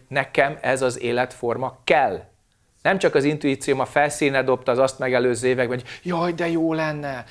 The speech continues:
meg milyen jó lenne, meg hogy még annál is jobb lenne”. Nem. Ki kell próbálni. És hogyha neked ez bejön, akkor tedd az életformád részévé,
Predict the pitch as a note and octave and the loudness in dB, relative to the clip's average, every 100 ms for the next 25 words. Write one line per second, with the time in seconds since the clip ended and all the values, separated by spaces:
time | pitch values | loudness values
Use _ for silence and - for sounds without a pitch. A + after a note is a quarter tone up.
0 | - - F#3 F3 F#3 F3 E3 D#3+ D3+ D3 | -16 -4 -2 0 0 0 0 0 0 2
1 | C#3+ B2+ B2+ A#2+ D3 - F3+ E3+ F3 F3 | 0 0 -4 -2 -2 0 0 2 4 4
2 | G#3 G3 F#3 D#3+ - D3+ C3+ C3+ C#3 D3 | 4 4 4 2 4 4 6 4 4 0
3 | D#3 - B2+ D3 A#2+ G#2 - - F3+ F#3+ | -2 -2 0 0 -2 -10 -18 -4 0 2
4 | F3+ E3 D#3 D3 C3+ A#2+ E2 - _ _ | 2 2 4 4 4 -2 -6 -12 _ _
5 | _ _ - _ - D#3 D3+ D3+ D3+ C#3 | _ _ -20 _ 0 0 2 2 2 2
6 | C3+ A#2 A2+ B2+ C3+ F#3 A3 G3+ - A#3 | 2 2 2 4 6 6 4 -2 -2 0
7 | C4+ G3+ D#3+ D3+ D3 C3+ - C#3+ C#3 C3+ | 2 4 6 6 4 4 4 4 4 2
8 | C#3 C#3+ - D3 D#3 | 4 4 4 4 4